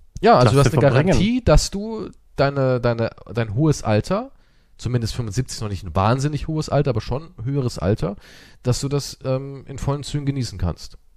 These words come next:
Speaker 1: Also du kannst das Leben, diese fünfundsiebzig Jahre kannst du auf jeden Fall komplett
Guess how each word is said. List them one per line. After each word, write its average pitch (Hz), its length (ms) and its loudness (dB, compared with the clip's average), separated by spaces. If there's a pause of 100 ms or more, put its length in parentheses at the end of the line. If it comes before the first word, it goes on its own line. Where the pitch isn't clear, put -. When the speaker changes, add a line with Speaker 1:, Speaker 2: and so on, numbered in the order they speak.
(140)
Speaker 1:
Also 107 140 -8
du 117 40 -2
kannst 180 240 2
das - 140 -2
Leben, 185 440 2
diese 143 200 -8
fünfundsiebzig - 420 -10
Jahre 156 180 4
kannst 143 160 -4
du 139 40 -4
auf 127 80 -6
jeden 147 100 -8
Fall 127 240 2 (300)
komplett 123 500 0